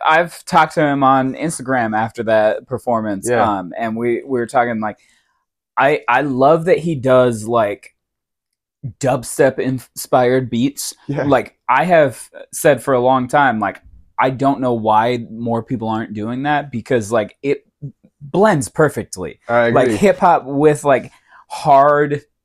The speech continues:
Speaker 1: E D M, like, it's, it's a perfect match. Both are aggressive styles of music.
Speaker 2: Yep.
Speaker 1: And, like, yeah, it blends together really well. And then have you seen his videos?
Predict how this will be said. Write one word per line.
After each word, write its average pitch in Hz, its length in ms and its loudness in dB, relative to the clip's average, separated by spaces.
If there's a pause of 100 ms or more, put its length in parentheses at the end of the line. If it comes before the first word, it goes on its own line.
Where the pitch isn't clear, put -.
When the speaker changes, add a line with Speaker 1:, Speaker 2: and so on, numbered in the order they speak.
(140)
Speaker 1:
E 139 140 2
D 131 200 2
M, 143 340 0
like, 113 240 2
it's, - 380 0
it's 131 120 -6
a 120 40 -8
perfect 127 400 -2
match. 110 300 -4
Both 117 340 0
are 143 180 2
aggressive 110 640 -2
styles 120 440 0
of 110 60 -6
music. 110 560 -6 (120)
Speaker 2:
Yep. 131 280 2
Speaker 1:
And, 117 240 -2
like, 113 160 -4 (320)
yeah, 104 320 -2
it 123 280 -6
blends 147 280 0
together 135 280 2
really 123 260 0
well. 117 280 0
And 127 160 -4
then 139 140 0
have 143 200 -6
you 190 80 -6
seen 190 260 -10
his 143 260 -4
videos? 180 600 -6